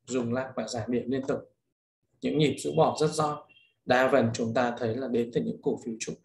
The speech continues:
Và sau đó là những cổ phiếu đầu cơ. Dòng tiền bị rút ra.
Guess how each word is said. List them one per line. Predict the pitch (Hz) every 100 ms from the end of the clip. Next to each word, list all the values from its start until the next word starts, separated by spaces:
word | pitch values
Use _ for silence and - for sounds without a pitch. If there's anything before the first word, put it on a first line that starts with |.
| - _
Và | - 113
sau | - 127
đó | 120 113
là | 131
những | 131 -
cổ | 151
phiếu | - 110
đầu | 120 117
cơ. | - 123 - _ _ _ _ _ -
Dòng | 123 113 113
tiền | 113 110
bị | 113
rút | 139 147
ra. | 135 117